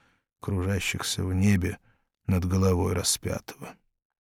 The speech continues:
Констанций закричал от ужаса. Конан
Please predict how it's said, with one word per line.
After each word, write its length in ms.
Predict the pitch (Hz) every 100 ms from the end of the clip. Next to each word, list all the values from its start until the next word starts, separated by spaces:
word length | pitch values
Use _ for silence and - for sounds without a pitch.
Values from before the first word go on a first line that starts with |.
| _ _ _ _ _ _ _ _ _ _ -
Констанций 1040 | - - - - 135 170 165 - 160 165 _ _ _ _ _ _ _ _ _
закричал 560 | 113 135 165 - 202 170
от 180 | - 104
ужаса. 500 | 98 95 110 - - _ _ _ _ _ _ _ _ _ _ _ _ _ _ _
Конан 540 | - 117 110 110 95